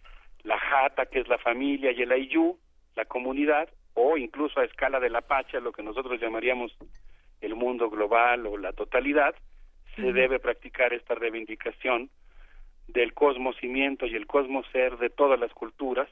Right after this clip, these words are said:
Speaker 1: a partir de un conocimiento que en lugar de ser mercenario y estar al servicio del mejor postor, como desafortunadamente ocurre en algunos casos con la ciencia,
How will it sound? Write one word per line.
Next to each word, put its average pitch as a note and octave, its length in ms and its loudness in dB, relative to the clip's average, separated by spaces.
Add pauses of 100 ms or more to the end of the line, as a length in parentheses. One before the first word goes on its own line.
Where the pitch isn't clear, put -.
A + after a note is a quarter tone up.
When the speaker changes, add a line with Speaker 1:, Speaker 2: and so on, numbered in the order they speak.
(720)
Speaker 1:
a A#2+ 100 0
partir B2 540 0
de A#2+ 100 2
un C3 160 -2
conocimiento B2+ 760 -2
que B2 120 0
en A2 40 -2
lugar A#2 240 4
de A#2 140 0
ser A#2+ 160 2
mercenario A#2+ 720 -2
y A2 100 -10
estar A#2 220 -2
al A2 100 -2
servicio A2 400 -6
del G#2 140 -2
mejor A2+ 300 0
postor, C3+ 440 2 (840)
como G#2+ 240 0
desafortunadamente A2+ 1040 0
ocurre A2+ 340 0
en G#2+ 80 -2
algunos G#2+ 320 -6
casos A2+ 360 -2
con B2 160 -6
la B2+ 100 4
ciencia, D3 480 2